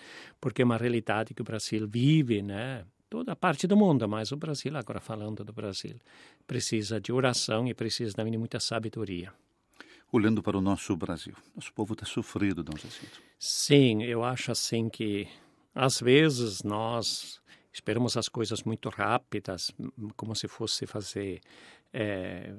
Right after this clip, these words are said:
Speaker 1: quase milagres, né? Eu creio que o povo também tem que estar preparado, porque a gente sabe, crises todo mundo passa, né? O povo tava com muita esperança, achava que isso ia ser quase uma mágica, o novo governo. Creio que não é bem assim, né?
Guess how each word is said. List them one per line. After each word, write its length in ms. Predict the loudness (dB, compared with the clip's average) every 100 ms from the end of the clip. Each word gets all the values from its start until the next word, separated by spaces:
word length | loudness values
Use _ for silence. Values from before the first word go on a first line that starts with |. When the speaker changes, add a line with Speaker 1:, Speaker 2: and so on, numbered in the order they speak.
| -4
Speaker 1:
quase 280 | 0 2
milagres, 760 | 4 4 6 6 4 2 -6 -6
né? 140 | -6
Eu 60 | -4
creio 200 | -4 -4
que 100 | -4
o 40 |
povo 420 | -4 2 2 2 0
também 540 | -2 -2 -2 -2 -6 -10 -20 -20 _ -2
tem 160 | 0
que 120 | 2 -2
estar 420 | -2 -2 -2 -2
preparado, 840 | 2 2 4 4 4 4 2 -2
porque 680 | -4 -4 -4 -6 -6 -6 -10 -14 _
a 80 | -12
gente 180 | -10 -10
sabe, 400 | -8 -6 -6 -4
crises 500 | 2 4 4 2 -2
todo 200 | -2 0
mundo 180 | -2 -4
passa, 540 | 0 0 0 -2 -6
né? 120 | -10 -14 _ -20 -20 -20 -20 _
O 80 | -4
povo 220 | 0 2
tava 200 | 4 2
com 100 | 4
muita 140 | 2 2
esperança, 640 | 2 4 6 6 6 2
achava 300 | -2 -4 -4
que 120 | -4
isso 380 | -4 -4 -4 -2
ia 140 | -2
ser 160 | -2 -2
quase 260 | 2 4
uma 160 | 6 6
mágica, 560 | 6 8 8 8 4 0
o 20 |
novo 240 | 0 -2
governo. 560 | -4 -4 -4 -6 -8 -16 -12
Creio 320 | -8 -6 -8
que 200 | -8 -6
não 120 | -4
é 100 | -2
bem 220 | 0 2
assim, 420 | 0 -2 -2 -4 -4
né? 180 | -10